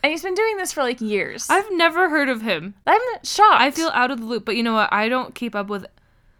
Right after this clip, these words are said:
Speaker 2: any
Speaker 1: Kardashian
Speaker 2: Yeah, like,
Speaker 1: type
Speaker 2: even
Speaker 1: stuff.
Speaker 2: Kardash-, Kardashian, like, adjacent stuff I don't really usually know.
Speaker 1: Yeah. Well, it's pretty fun and funny.
Speaker 2: Dang.
Speaker 1: But he is getting a show on Quibi.
Speaker 2: And I did see Kendall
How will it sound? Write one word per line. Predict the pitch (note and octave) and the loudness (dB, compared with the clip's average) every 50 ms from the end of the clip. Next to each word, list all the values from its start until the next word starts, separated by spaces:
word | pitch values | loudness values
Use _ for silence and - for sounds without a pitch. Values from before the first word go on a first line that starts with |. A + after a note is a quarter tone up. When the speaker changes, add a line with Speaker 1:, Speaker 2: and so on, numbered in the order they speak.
| _ _ _ _ _ - | _ _ _ _ _ -6
Speaker 2:
any | G#3+ G#3 G3+ G#3 G#3 G3+ G3 - - _ _ _ | -4 -4 -4 -4 -4 -4 -6 -8 -12 _ _ _
Speaker 1:
Kardashian | - - G#3 G3 F#3 F3+ F3 E3+ - - - A#3+ | -6 -6 -4 -4 -4 -4 -6 -8 -8 -6 -4 -2
Speaker 2:
Yeah, | A#3+ A3+ A3+ | -2 0 0
like, | A3 G#3 G#3 | 0 -2 -2
Speaker 1:
type | F3 E3+ - - | -4 -8 -10 -6
Speaker 2:
even | - A#3+ A#3+ A#3+ C#4 C#4+ | -4 -4 -2 -2 -2 -2
Speaker 1:
stuff. | C4 C#4 C#4+ | -2 -2 0
Speaker 2:
Kardash-, | B3+ C4 B3+ B3 - - | 0 0 -2 -4 -6 -8
Kardashian, | - A#3 A3 G#3+ G3+ G#3 G#3 - A3+ G#3 G3+ | -8 -6 -4 -4 -4 -4 -6 -6 -8 -8 -8
like, | G3 F3+ F3 | -8 -8 -8
adjacent | F3+ F3 F3 - D#3 D3 F3 - F#3 F3+ F3 - - - | -10 -10 -10 -10 -10 -10 -10 -10 -12 -12 -12 -14 -18 -20
stuff | - - - F3 D3 D3+ - | -20 -14 -12 -12 -12 -12 -12
I | D#3 | -12
don't | D#3+ E3 - | -12 -12 -12
really | - F#3+ F#3+ F#3 F#3 | -10 -10 -8 -8 -8
usually | F#3 F3 E3+ E3+ E3+ E3 E3 E3 | -8 -10 -10 -10 -12 -12 -12 -12
know. | D#3+ D#3 D3 - D#3 - F#2 - G#3 G3+ _ _ _ _ _ _ _ _ _ _ _ _ - | -12 -12 -12 -12 -12 -12 -14 -16 -18 -20 _ _ _ _ _ _ _ _ _ _ _ _ -10
Speaker 1:
Yeah. | A#3+ G3 E3 - - _ _ _ _ _ _ _ _ _ _ _ _ _ | -8 -6 -6 -8 -10 _ _ _ _ _ _ _ _ _ _ _ _ _
Well, | G#3 G#3+ G#3 | -4 -4 -4
it's | G#3 - - | -4 -6 -10
pretty | - - C4+ C4+ E4 | -10 -8 -6 -6 -6
fun | - - A3 F3+ E3+ F3+ G3+ G3+ _ | -4 -4 -4 -4 -4 -6 -10 -14 _
and | - - G3+ G#3 | -12 -10 -8 -4
funny. | G#3 C4 - C4+ A#3 G#3 G3 | -4 -4 -2 -2 -4 -6 -8
Speaker 2:
Dang. | F#3+ F#3+ G3 G3+ G3 _ _ _ - | -8 -10 -12 -14 -16 _ _ _ -2
Speaker 1:
But | G3 B3 C4+ C#4 B3+ - - _ _ - | 4 6 6 6 4 2 -4 _ _ -16
he | A3+ A#3 A3+ A3 G#3+ A3 A3 | -12 -8 -6 -4 -4 -4 -4
is | A3+ G#3+ G#3 | -4 -6 -6
getting | - G#3+ G3+ G3 F#3 | -6 -6 -6 -6 -8
a | F#3 | -10
show | F#3 - - B3 C4 B3 G#3+ F#3+ | -8 -4 -2 0 0 0 0 0
on | F3+ F3+ E3+ E3 | -2 -4 -6 -8
Quibi. | - - A#3 A3 G3+ E3+ - - - A#3+ - _ _ _ _ _ _ _ _ _ - | -10 -10 -8 -8 -8 -10 -12 -14 -16 -18 -18 _ _ _ _ _ _ _ _ _ -4
Speaker 2:
And | - D4 - - - | -4 -4 -4 -2 0
I | A#3 B3 B3+ | 0 0 0
did | G#3 - B3 B3+ A#3 | 0 -2 -4 -2 -2
see | - - E4+ E4 E4 D#4 | -2 0 0 0 0 -2
Kendall | - - - - C4 C#4 D4 C4 B3 A3 G#3 G3+ F#3+ F#3+ G3+ | -6 -10 -8 -6 -6 -4 -2 -2 -2 -2 -2 -2 -4 -4 -8